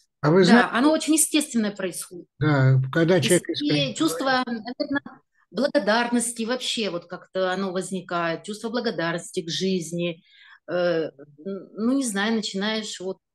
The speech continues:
Speaker 2: просто быть,
Speaker 1: Я вам
Speaker 2: чувствовать,
Speaker 1: хочу,
Speaker 2: видеть
Speaker 1: я вам
Speaker 2: возможности,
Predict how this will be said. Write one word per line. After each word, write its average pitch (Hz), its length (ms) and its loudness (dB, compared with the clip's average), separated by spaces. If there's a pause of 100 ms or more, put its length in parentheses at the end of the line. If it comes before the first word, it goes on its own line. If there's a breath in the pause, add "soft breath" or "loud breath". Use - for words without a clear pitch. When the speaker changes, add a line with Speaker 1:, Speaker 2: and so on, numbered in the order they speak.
(200)
Speaker 2:
просто - 300 -14
быть, 175 280 -8 (920 loud breath)
Speaker 1:
Я 156 200 4
вам 151 160 4
Speaker 2:
чувствовать, 139 140 -4
Speaker 1:
хочу, 135 140 -4
Speaker 2:
видеть 156 260 0
Speaker 1:
я 156 140 2
вам - 100 -2
Speaker 2:
возможности, 143 240 -8